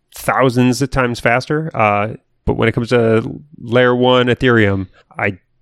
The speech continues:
I don't think there's a noticeable increase in, uh, in, in transactions. But whatever, we can verify that over time. But in the end, like I said, gas doesn't change. It, it's still gonna go to the highest bidder. Uh,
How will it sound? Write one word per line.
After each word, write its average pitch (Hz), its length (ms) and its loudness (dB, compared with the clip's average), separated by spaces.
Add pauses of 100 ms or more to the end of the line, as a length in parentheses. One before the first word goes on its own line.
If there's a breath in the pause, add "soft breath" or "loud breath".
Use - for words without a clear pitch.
(140)
I 113 60 -2
don't 107 240 0
think 110 140 -6
there's 101 580 -2 (680)
a 117 120 -2
noticeable 110 480 0
increase 98 380 -2
in, 92 220 -2
uh, 92 200 -4
in, 98 320 -4 (200)
in 117 120 -8
transactions. 98 400 -8
But 240 260 -2 (160 loud breath)
whatever, 120 180 0
we 123 100 0
can 117 240 0 (280 loud breath)
verify 110 440 0
that 123 140 4
over 120 100 2
time. 170 240 0
But 165 120 0
in 160 160 0
the 165 100 4
end, 147 120 2
like 139 100 2
I - 20 2
said, 110 300 -4
gas 143 220 0
doesn't 127 200 -2
change. 123 500 -2 (300)
It, 127 200 0
it's 131 180 -2
still 139 140 0
gonna 123 160 0
go 123 140 2
to 123 60 2
the 120 80 0
highest 117 260 -4
bidder. 113 420 0 (180)
Uh, 104 340 0